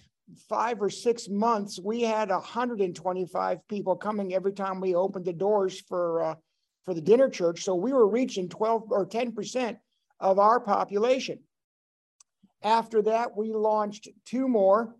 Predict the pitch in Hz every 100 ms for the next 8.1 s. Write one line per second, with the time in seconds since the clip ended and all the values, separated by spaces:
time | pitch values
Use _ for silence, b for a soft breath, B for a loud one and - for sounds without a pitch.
0 | _ _ - 190 190 220 240 220 202 165
1 | 208 220 220 165 180 196 214 208 190 185
2 | 202 226 226 196 175 202 226 233 214 196
3 | 185 185 208 208 175 147 214 247 - 190
4 | 185 196 196 202 196 175 170 202 202 -
5 | 208 185 180 170 202 262 254 202 175 196
6 | 202 b b b - 185 170 202 196 190
7 | 190 202 202 196 170 196 196 190 180 175
8 | 165